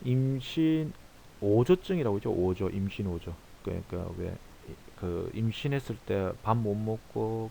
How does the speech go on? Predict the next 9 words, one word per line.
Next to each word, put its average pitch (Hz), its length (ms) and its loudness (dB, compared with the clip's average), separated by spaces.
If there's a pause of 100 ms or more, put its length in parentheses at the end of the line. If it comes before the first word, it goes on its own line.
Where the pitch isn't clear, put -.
계속 104 200 -4 (120)
헛구역하고 117 680 -2
하는 117 240 -4 (200)
그때 - 280 0
쓸 165 180 -2
수 - 120 -8
있습니다. 107 500 -6 (680)
그때 101 200 0
이진탕 107 480 -2